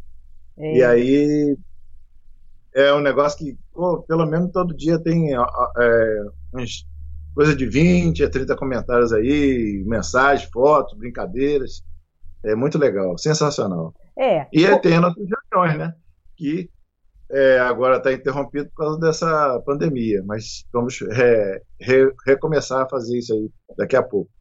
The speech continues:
Speaker 1: E como todo bom grupo, gente, é isso. Tem gente que entra, tem gente que sai, tem gente que sai e volta, tem gente que briga, tem gente que fica, faz as pazes. É muito doido, parece a turma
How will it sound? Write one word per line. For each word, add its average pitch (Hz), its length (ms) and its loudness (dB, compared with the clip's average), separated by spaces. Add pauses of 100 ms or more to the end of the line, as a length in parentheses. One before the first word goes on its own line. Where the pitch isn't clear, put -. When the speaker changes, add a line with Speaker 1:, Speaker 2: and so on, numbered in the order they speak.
(540)
Speaker 1:
E 330 120 -2
como 381 380 2
todo 285 340 0
bom 269 320 2
grupo, 294 480 -2
gente, 180 460 -4
é 339 160 4
isso. 240 580 -2
Tem 262 200 -4
gente 233 340 -2
que 247 260 -2
entra, 220 480 0
tem 202 220 -6
gente 202 300 -6
que 220 120 -10
sai, 202 600 4
tem 196 260 -6
gente 202 320 -8
que 196 140 -6
sai 196 320 0
e 196 40 -4
volta, 196 840 8 (260)
tem 269 200 2
gente 220 320 2
que 226 120 -6
briga, 233 600 0
tem 226 180 -6
gente 214 300 -6
que 214 80 -8
fica, 208 400 -4 (320)
faz 240 220 4
as 240 180 6
pazes. 226 960 6
É 254 160 2
muito 277 420 0
doido, 208 480 2
parece 240 540 2
a 262 60 2
turma 302 600 4